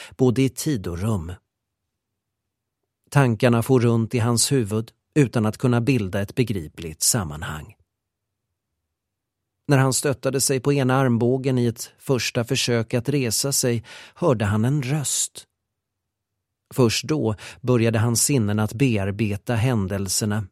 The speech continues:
i någorlunda ordning och i begriplig mening. Han vände sig om och såg in i ett par stora mörka ögon. "Som du ser ut.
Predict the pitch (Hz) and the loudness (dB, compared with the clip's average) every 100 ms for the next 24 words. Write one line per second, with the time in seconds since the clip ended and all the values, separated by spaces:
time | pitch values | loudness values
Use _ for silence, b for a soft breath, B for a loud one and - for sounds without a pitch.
0 | _ 151 147 165 117 123 143 160 123 120 | _ 2 2 0 0 0 0 0 0 2
1 | 135 110 98 139 101 92 - - 127 113 | 2 -2 -2 -2 -2 -4 -12 -2 0 2
2 | 123 123 143 139 - 95 92 95 - 120 | 0 0 -2 -4 -8 -8 -10 -16 -10 -4
3 | 104 78 87 92 76 _ _ _ _ _ | -4 -6 -8 -10 -14 _ _ _ _ _
4 | _ _ _ _ _ _ _ _ _ _ | _ _ _ _ _ _ _ _ _ _
5 | 123 127 131 110 104 104 139 127 113 131 | 4 4 4 2 0 0 0 0 -2 -10
6 | _ _ _ _ - 127 143 123 120 117 | _ _ _ _ -4 0 2 2 2 2
7 | 123 - 120 117 113 - 151 104 101 101 | 2 -2 0 0 0 0 0 0 -2 0
8 | 113 123 85 - 95 95 92 98 92 104 | 0 0 -2 -8 -6 -4 -6 -8 -10 -12
9 | _ _ _ _ _ _ _ _ _ _ | _ _ _ _ _ _ _ _ _ _
10 | _ _ _ _ - - 117 113 113 131 | _ _ _ _ -2 2 4 4 2 2
11 | 110 147 165 - | 2 -2 -6 -18